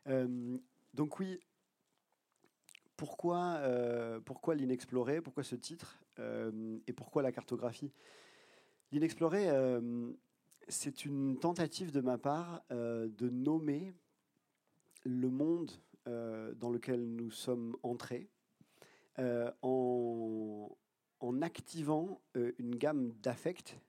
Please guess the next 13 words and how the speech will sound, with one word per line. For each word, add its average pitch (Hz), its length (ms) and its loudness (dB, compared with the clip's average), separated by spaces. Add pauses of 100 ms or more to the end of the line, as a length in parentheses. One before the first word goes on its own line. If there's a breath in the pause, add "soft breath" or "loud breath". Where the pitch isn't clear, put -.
(340)
euh, 117 320 -2
qui - 160 -12
serait, 135 600 0 (200)
euh, 117 260 -4
non 147 220 0
plus, 156 360 -4 (760 soft breath)
euh, 113 200 -2 (1600)
immobilisant, 139 760 2 (560)
paralysant, 131 640 0 (320)
euh, 113 240 -2
mais 135 360 2
mobilisateur. 123 800 -2 (540 soft breath)
L'inexploré, 147 760 2